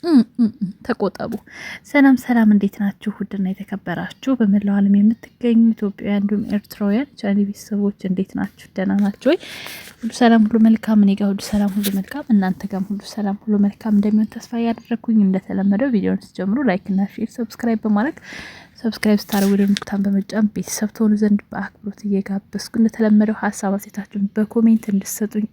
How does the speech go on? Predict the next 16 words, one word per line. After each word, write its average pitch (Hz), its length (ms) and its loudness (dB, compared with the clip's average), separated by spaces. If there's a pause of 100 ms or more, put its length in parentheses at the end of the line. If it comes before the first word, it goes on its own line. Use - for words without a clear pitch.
እያልኩኝ 196 560 -4 (480)
ዛሬም 226 420 4
እንግዲህ 220 440 0 (140)
እንደተለመደው 202 760 -2
ጽ-፣ - 160 -12
እነ 202 240 2
ጽግሻንና 240 720 0 (180)
እነ 214 220 4
ሄሉን 202 260 2
ይዤላችሁ 190 480 -2
መጥቻለሁ 202 500 -6
ማለት 185 260 -4
ነው። 202 100 -12 (640)
እንግዲህ 233 260 2
ትናንትና 247 440 6
ሄሉ 220 220 2